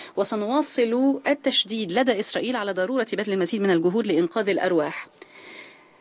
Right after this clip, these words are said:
الولايات المتحدة تواصل العمل مع الشركاء الإقليميين لدعم السلطة الفلسطينية لكي تكون قادرة على، آه، حكم كل من الضفة الغربية وغزة.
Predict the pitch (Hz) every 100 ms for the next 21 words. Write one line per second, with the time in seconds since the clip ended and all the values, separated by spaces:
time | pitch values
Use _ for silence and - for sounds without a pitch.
0 | _ _ _ - 190 185 185 - 196 180
1 | 175 214 - 196 190 233 269 269 202 208
2 | 240 - 233 226 208 190 180 269 214 196
3 | 254 202 214 - 247 247 262 294 202 202
4 | 208 - 202 202 214 214 - _ _ _
5 | - _ _ 165 165 262 226 196 185 202
6 | 226 - 190 - 269 240 208 208 190 214
7 | 240 233 220 220 214 - 330 311 240 233
8 | 202 233 240 226 269 208 180 208 208 202
9 | 254 - 202 180 - - _ _ _ _
10 | _ _ - - 311 294 220 208 220 269
11 | 247 202 190 220 240 226 202 220 214 190
12 | 196 226 185 175 139 160